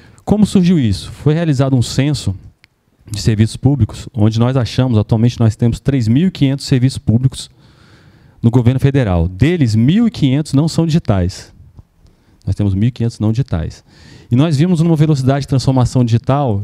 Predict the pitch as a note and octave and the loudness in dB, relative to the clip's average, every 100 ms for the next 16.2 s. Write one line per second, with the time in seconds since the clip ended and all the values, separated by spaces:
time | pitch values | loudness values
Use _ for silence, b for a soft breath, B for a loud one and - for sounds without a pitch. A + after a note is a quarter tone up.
0 | - G#2+ A#2 B2+ B2 C3+ A#2 - G3+ - | -6 -2 0 2 2 0 -2 -2 -2 0
1 | E3+ B2 C#3+ C3 A#2+ A#2 A#2 A#2 E3 A#2 | 0 0 0 -2 -2 0 -2 0 0 2
2 | F#2+ F2+ - _ _ b b b b b | 0 -2 -8 _ _ b b b b b
3 | - C#3 B2+ C#3 D3 C#3 D#3 D3 D3+ C#3+ | 0 0 2 0 0 0 0 -2 0 0
4 | D#3 C#3 D3+ G#3+ G#3 - - C#3 C3+ F3 | 0 2 2 2 -2 -6 -4 0 2 2
5 | C#3 G2 F2 - - _ _ _ _ _ | 2 0 -2 -8 -18 _ _ _ _ _
6 | _ _ b b b b b _ - C3+ | _ _ b b b b b _ -2 2
7 | D#3+ A#3 G#3+ D#3+ F3 - E3+ - C#3+ - | 2 0 0 0 0 0 -2 -2 -2 0
8 | C#3+ A#2 B2 E3 E3 D3+ E3+ D3+ B2 D3+ | 0 2 2 2 2 0 0 2 2 0
9 | G3 F#3 B2+ C3 C#3+ C#3 C#3+ - C#3 - | 0 -2 0 0 2 0 0 0 0 0
10 | C3 A#2 B2 C#3+ D3+ D3+ - C3 C3+ D3+ | 0 2 2 2 -2 -2 0 0 0 0
11 | D3 E3 A2+ F2 F2 B B B B B | 0 2 2 0 -4 B B B B B
12 | G#2+ C#3 D#3+ E3+ D#3+ D#3+ D#3+ D#3+ D#3 C3+ | -2 -2 0 0 0 0 0 0 0 0
13 | - - B2+ A#2 G#2+ A#2+ A2+ - D3+ - | 0 0 0 0 0 -2 -2 -4 -2 -2
14 | C#3+ - C3+ F3+ G3 - D3 - D3+ D#3+ | -2 0 2 2 -2 -6 -4 0 -2 -2
15 | - D#3 D3+ C3 D3 - C3+ D3 G3 A#2+ | -2 0 0 0 0 0 0 2 2 2
16 | G2 | 0